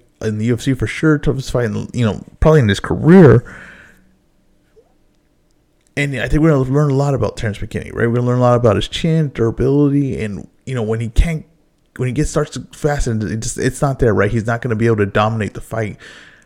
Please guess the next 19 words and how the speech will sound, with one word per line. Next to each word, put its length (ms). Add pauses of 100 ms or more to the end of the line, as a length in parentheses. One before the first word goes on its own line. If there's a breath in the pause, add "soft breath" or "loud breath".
(200 loud breath)
How's 220
he 40
gonna 140
look 260
when 220
there's, 400 (100)
you 100
know, 80
resistance? 680
That's 200
what 80
you 120
wanna 180
see. 160
What 140
does 160
resistance 640
look 220
like? 320